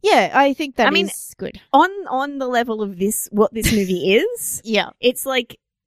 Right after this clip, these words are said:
Speaker 2: exactly what this movie should be.
Speaker 1: Yes.
Speaker 2: There's no point at which you're like, "Oh, yeah, this is totally wrong for this type of movie." But they still manage not to fall into all of the, like, terrible, um,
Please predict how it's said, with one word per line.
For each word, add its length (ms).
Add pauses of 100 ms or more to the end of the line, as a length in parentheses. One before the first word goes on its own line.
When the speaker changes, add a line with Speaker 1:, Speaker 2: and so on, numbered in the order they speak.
(140)
Speaker 2:
exactly 540
what 300
this 180
movie 240
should 240
be. 460 (440)
Speaker 1:
Yes. 520
Speaker 2:
There's 200
no 200
point 360
at 120
which 240
you're 100
like, 320
"Oh, 80
yeah, 240
this 300
is 120
totally 380
wrong 260
for 120
this 160
type 200
of 80
movie." 440 (260)
But 140
they 100
still 200
manage 340
not 240
to 180
fall 260
into 460
all 420
of 260
the, 500 (100)
like, 260
terrible, 640 (460)
um, 460